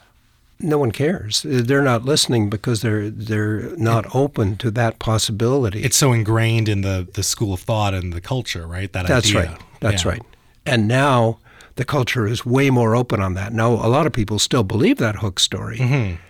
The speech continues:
Speaker 1: And you can read it every day if you want to, but there are lots of other stories. And,
Speaker 2: Sure.
Speaker 1: and, and,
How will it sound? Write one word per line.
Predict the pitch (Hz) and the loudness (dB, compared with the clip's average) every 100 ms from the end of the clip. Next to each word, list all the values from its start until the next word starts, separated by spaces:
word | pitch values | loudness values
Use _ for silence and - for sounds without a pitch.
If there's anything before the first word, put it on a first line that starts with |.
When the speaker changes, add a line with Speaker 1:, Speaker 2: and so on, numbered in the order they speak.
| - | -4
Speaker 1:
And | 131 127 | 2 4
you | 123 | 4
can | 110 | 2
read | 107 127 | 2 2
it | 110 | 2
every | 104 98 98 | 0 -2 -2
day | 123 151 | 0 2
if | 104 117 | 2 0
you | |
want | 107 139 127 | 0 0 0
to, | 110 | -2
but | 101 113 | 0 -2
there | - 113 107 | 2 2 2
are | |
lots | 101 120 131 - | 2 2 2 0
of | 117 | 0
other | 110 110 | 0 2
stories. | 104 - 95 110 107 | 0 -2 -4 -4 -4
And, | - 120 107 | -2 2 2
Speaker 2:
Sure. | |
Speaker 1:
and, | 101 120 107 113 - - | 2 0 0 0 -2 -2
and, | 113 101 107 | 0 0 -2